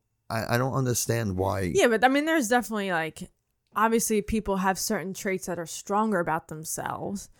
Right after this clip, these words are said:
Speaker 1: Sure, sure.
Speaker 2: You know, like, some people are more shy, some people are more outgoing. Yeah, of course, anyone can be, like, a little bit of everything. But of, of course, there's gonna be dominant personality traits. You take any of those personality tests and they'll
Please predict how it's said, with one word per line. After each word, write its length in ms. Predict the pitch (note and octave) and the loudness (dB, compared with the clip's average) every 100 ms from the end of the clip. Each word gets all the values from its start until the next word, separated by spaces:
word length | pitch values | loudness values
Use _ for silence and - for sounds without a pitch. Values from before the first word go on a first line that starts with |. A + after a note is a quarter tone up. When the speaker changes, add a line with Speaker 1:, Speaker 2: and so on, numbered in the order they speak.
| _ - | _ -16
Speaker 1:
Sure, 680 | - - F3+ G3 - E2+ - | -6 -2 0 0 0 -4 -10
sure. 560 | A#2+ - G3 F2 D#2+ - _ | -12 -2 0 0 -4 -12 _
Speaker 2:
You 200 | A3 A#3 | 0 2
know, 260 | F#3+ E3 F3+ | 2 0 0
like, 520 | G3 F3 F#3 F3 - - - - - | 0 0 -2 -6 -10 -12 -18 -4 0
some 140 | G#3+ | 2
people 260 | F#3+ F#3 F#3 | 2 0 -4
are 60 | |
more 240 | F#3+ F#3 F#3+ | -2 -2 -2
shy, 500 | - C#4+ A#3 G#3+ G#3+ | 2 6 6 6 4
some 160 | G#3 | 2
people 140 | G3+ F3+ | -4 -2
are 20 | |
more 120 | F3 | 0
outgoing. 760 | F#3 F3+ G#3+ G#3+ G#3+ G#3 G#3 - - - _ | 0 0 0 0 2 0 -4 -8 -18 -20 _
Yeah, 140 | A#3+ | 2
of 80 | G3 | 2
course, 240 | - A3+ - | 2 0 2
anyone 400 | A3+ A3 G#3+ G3+ | 0 0 -2 -4
can 160 | G3 | -4
be, 200 | G3 G3+ | -2 0
like, 160 | F3+ F#3 | 0 0
a 60 | |
little 160 | G3+ F#3+ | -2 -2
bit 140 | F#3 | -2
of 120 | E3+ F3+ | 0 2
everything. 480 | A#3 G#3 E3+ E3+ | 4 4 0 -6
But 100 | F#3 | -4
of, 120 | G#3+ - _ - | -4 -6 _ -6
of 180 | A#3 - | -4 0
course, 280 | F#4+ F4 C#4+ | 4 4 6
there's 200 | B3+ G3 | 4 4
gonna 220 | A3+ G#3 | -2 -2
be 340 | G3 G#3 G3+ - - _ | -4 -4 -6 -10 -20 _
dominant 460 | A3+ G#3+ G#3+ F#3+ - | 0 2 2 -4 -6
personality 720 | A3 G3 - F3+ G3+ F3+ F3 | -6 -4 -2 2 2 2 -2
traits. 300 | - E3+ E3 | -4 -6 -6
You 40 | |
take 220 | - G3 - | -8 -4 -2
any 140 | G#3 | 0
of 40 | F3+ | 0
those 140 | F3+ | -2
personality 640 | - F#3 - F3 E3 D#3 | -2 -4 -4 -4 -4 -6
tests 360 | - D#3+ D#3+ - | -6 -6 -6 -8
and 120 | F3 | -8
they'll 240 | D#3 F3+ | -8 -10